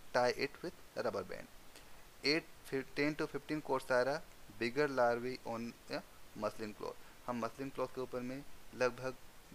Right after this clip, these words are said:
दस से पन्द्रह Coursera लार्वी जो है, बड़े size के, बड़े आकार के जो Coursera लार्वी हैं,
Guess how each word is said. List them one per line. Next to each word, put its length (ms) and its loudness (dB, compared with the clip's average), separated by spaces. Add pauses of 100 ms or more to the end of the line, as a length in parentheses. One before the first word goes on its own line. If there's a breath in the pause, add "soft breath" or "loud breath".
दस 260 4
से 80 0
पन्द्रह 400 0 (100)
Coursera 520 2 (220)
लार्वी 380 4
जो 120 -4
है, 240 -4 (100)
बड़े 220 2
size 280 0
के, 140 -6
बड़े 240 -2
आकार 220 -2
के 120 -8
जो 60 -6
Coursera 380 -2
लार्वी 280 -4
हैं, 160 -10